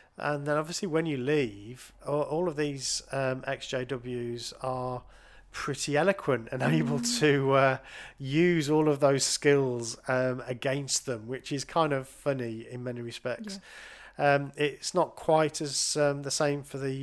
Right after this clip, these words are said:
Speaker 1: young women, unfortunately, because of the sexism within the organisation, because they don't, um, take a leadership role, therefore. They, they do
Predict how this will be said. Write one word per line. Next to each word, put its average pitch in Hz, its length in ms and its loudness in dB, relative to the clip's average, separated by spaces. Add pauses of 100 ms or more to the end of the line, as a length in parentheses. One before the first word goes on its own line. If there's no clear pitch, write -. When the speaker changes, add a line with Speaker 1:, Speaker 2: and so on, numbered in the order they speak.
(160)
Speaker 1:
young 135 280 -4
women, 147 320 0
unfortunately, 156 540 -4
because 139 640 -6
of 127 280 -10
the 123 200 -6
sexism 139 640 -4
within 131 240 -2
the 127 80 -2
organisation, 127 760 -6
because - 280 -12
they 127 120 -10
don't, - 520 -8 (180)
um, 117 420 -8 (100)
take - 240 -8
a 127 40 -8
leadership 139 400 -4
role, 127 260 -4
therefore. 120 480 -8 (720)
They, 180 100 4
they 185 160 2
do 233 380 6